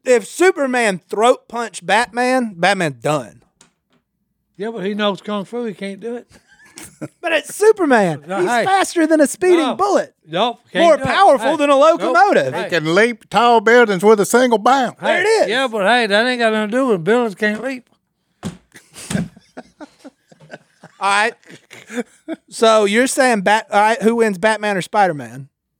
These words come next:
Speaker 2: Batman wins.
Speaker 1: Okay, just
Speaker 3: Spider-Man,
Speaker 1: making sure.
Speaker 3: Spider-Man.
Speaker 2: Spider-Man.
Speaker 1: Spider-Man can't beat up nobody.
Speaker 2: He can't beat up Batman.
Speaker 3: All he's gotta do is <laughs> do that
Speaker 2: Hey,
Speaker 3: web
Speaker 2: no,
Speaker 3: thing,
Speaker 2: no.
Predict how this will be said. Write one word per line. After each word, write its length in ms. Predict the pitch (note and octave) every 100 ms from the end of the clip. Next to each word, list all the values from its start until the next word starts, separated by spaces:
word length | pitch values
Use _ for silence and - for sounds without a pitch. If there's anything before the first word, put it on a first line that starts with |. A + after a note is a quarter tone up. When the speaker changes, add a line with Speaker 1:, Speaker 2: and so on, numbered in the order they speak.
| _ _ _ _ _ _ _ _ _ _
Speaker 2:
Batman 480 | B2 A3+ A3+ A3 F#3
wins. 240 | E3 B2+ -
Speaker 1:
Okay, 200 | D3+ D3
just 100 | B2
Speaker 3:
Spider-Man, 440 | C3+ D#3 D#3 F3+ -
Speaker 1:
making 180 | - B2
sure. 180 | D3+ C3+
Speaker 3:
Spider-Man. 760 | C3+ C#3+ C3 A2+ A2 A2+ G#2+ - _ _ _ _ - - _ _ -
Speaker 2:
Spider-Man. 340 | D#4 D#4 B4+
Speaker 1:
Spider-Man 600 | A#4 D#4 G3 G3 F#3+ F#3
can't 420 | - B3 F#3+ C#3+
beat 220 | B2 G#3+ G3+
up 200 | F3+ C#3+
nobody. 420 | E3 E3+ C3+ E4
Speaker 2:
He 80 | D#4+
can't 400 | C#4+ C#4+ A#3 C#3
beat 240 | G3 F3+
up 200 | E3 D#3+
Batman. 720 | D3 C3 B3+ B3+ D#3 D#3+ E3+ E3
Speaker 3:
All 80 |
he's 100 | F3 -
gotta 260 | F3 E3+
do 240 | D3 F3+ D3+
is 100 | -
<laughs> 920 | - - - - - - - - F3+
do 180 | F3 E3+
that 220 | F3 E3
Speaker 2:
Hey, 40 |
Speaker 3:
web 340 | D#3 G3 F#3 -
Speaker 2:
no, 80 | E3
Speaker 3:
thing, 180 | E3+ F3
Speaker 2:
no. 280 | G3 C#3+